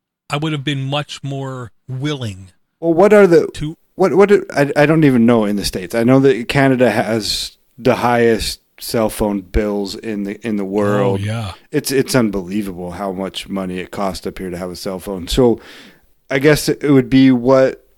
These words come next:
Speaker 2: you know, what does a, a typical A T and T plan cost in the States?
Speaker 1: Well, down here, people have the nasty habit of getting their phone from the people and paying them off forever.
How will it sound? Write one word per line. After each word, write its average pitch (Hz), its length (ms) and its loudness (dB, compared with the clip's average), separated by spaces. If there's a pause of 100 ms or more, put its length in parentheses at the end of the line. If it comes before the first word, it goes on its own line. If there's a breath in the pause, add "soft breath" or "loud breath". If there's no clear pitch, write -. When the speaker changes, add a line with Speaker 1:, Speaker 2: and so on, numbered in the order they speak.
(220)
Speaker 2:
you 127 120 -16
know, 120 140 -2
what 120 480 0
does 127 180 2
a, 113 300 0
a 110 40 -2
typical 117 460 0
A 107 140 0
T 117 200 0
and 101 140 -2
T 107 300 -2 (220)
plan 107 380 -2
cost 120 480 0
in 82 120 -8
the 80 80 -10
States? - 520 -14 (680 soft breath)
Speaker 1:
Well, 143 360 -4 (320)
down 165 280 -4
here, 156 420 -12 (140)
people 151 500 -12 (160)
have 127 160 -10
the 135 120 -8
nasty 131 420 -8
habit 127 240 -8
of 107 80 -20
getting 131 180 -6
their 120 140 -10
phone 139 480 -8
from 135 340 -8
the 123 120 -12 (120)
people 135 340 -8
and 120 140 -10
paying 131 300 -8
them 127 160 -8
off 120 180 -8
forever. 113 680 -10